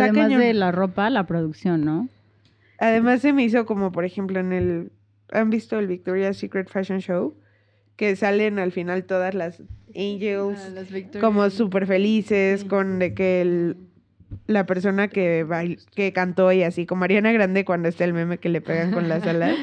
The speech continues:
Speaker 1: <laughs>
Speaker 2: Y cuando sale Carl, sale súper jetón, así de, "Mm, hola".
Speaker 3: Sí,
Speaker 2: Es
Speaker 3: como,
Speaker 2: que
Speaker 3: "Ay,
Speaker 2: Carl
Speaker 3: esto
Speaker 2: es
Speaker 3: es de
Speaker 2: muy
Speaker 3: todos los
Speaker 2: amargado.
Speaker 3: días".
Speaker 2: Sí, pero estuvo cañón ver su entrevista.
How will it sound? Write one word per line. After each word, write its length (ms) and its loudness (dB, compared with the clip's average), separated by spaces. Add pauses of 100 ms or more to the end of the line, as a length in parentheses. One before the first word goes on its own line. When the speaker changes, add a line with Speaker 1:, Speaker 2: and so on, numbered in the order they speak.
Speaker 1:
<laughs> 580 4
Speaker 2:
Y 120 2
cuando 300 4
sale 320 6
Carl, 460 6
sale 360 4
súper 380 0
jetón, 460 2
así 220 0
de, 240 2
"Mm, 180 -6 (460)
hola". 300 -4 (960)
Speaker 3:
Sí, 100 -4
Speaker 2:
Es 60 -6
Speaker 3:
como, 220 0
Speaker 2:
que 80 4
Speaker 3:
"Ay, 120 4
Speaker 2:
Carl 180 4
Speaker 3:
esto 40 6
Speaker 2:
es 80 6
Speaker 3:
es 60 2
de 60 6
Speaker 2:
muy 120 6
Speaker 3:
todos 140 4
los 60 6
Speaker 2:
amargado. 420 4
Speaker 3:
días". 240 2 (500)
Speaker 2:
Sí, 640 4 (580)
pero 180 2
estuvo 300 2
cañón 340 -2
ver 140 -2
su 80 -6
entrevista. 640 -6